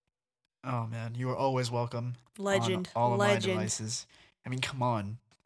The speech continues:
Speaker 1: From freaking Nirvana to Foo Fighters to Them Crooked Vultures.
Speaker 2: He can do no wrong.
Speaker 1: Yes, Them Crooked Vultures is a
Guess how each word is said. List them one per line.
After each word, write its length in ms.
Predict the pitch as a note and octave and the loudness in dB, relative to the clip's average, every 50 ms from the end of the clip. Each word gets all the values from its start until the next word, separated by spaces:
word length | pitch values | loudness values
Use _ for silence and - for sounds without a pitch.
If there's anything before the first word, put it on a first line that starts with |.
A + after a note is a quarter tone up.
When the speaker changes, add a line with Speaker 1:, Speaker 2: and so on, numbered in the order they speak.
| _ _ | _ _
Speaker 1:
From 320 | - A#2 G#2 G#2 G#2 G#2+ B2+ - - - - - - | -8 -8 -6 -8 -8 -10 -12 -14 -14 -14 -14 -10 -10
freaking 280 | C#3 B2 - B2+ A2+ A2 | -8 -6 -6 -6 -4 -4
Nirvana 680 | G#2+ G#2 G2+ G#2 A2 A#2 B2 A#2+ A2 A2 G#2+ G#2+ A2+ - - | -4 -4 -4 -2 -2 -2 0 0 -2 -2 -2 -4 -6 -8 -8
to 240 | - F#2+ - A#2 B2+ - - - - _ _ _ | -8 -8 -8 -10 -10 -14 -18 -20 -20 _ _ _
Foo 220 | - - - C3+ C3 | -14 -10 -8 -8 -6
Fighters 500 | - - A#2 A2+ A2 G#2+ G#2 A2 - - | -4 -2 -2 -2 -2 -2 -2 -2 -2 -2
to 140 | - - - | -2 -6 -6
Them 240 | - A2 A#2 A#2+ A#2 | -4 -2 -2 -2 -4
Crooked 300 | - - G#2+ G#2 G2 G2 | -6 -6 -6 -6 -6 -4
Vultures. 260 | G#2 A#2+ B2+ B2+ B3+ | -4 -4 -2 -2 0
Speaker 2:
He 60 | A#3 D#4 D4 | 2 2 4
can 80 | C4 | 4
do 120 | G#3+ G#3+ G#3 | 4 4 4
no 180 | G3 G3 F#3+ F#3 | 4 4 2 2
wrong. 280 | F3+ F3 F3 F3+ F#3 E3 | 0 -2 -2 -4 -6 -6
Speaker 1:
Yes, 380 | - E2 - - - - - - | -8 -8 -8 -8 -8 -10 -10 -10
Them 240 | A#2 A2 G#2+ A2+ B2 | -10 -6 -4 -4 -4
Crooked 240 | A#2+ - B2+ B2+ A2+ | -4 -4 -6 -4 -4
Vultures 400 | A#2 A2+ A#2 A2 - G2+ G#2+ - | -4 -4 -4 -4 -6 -8 -8 -8
is 80 | |
a 20 | G#2+ | -6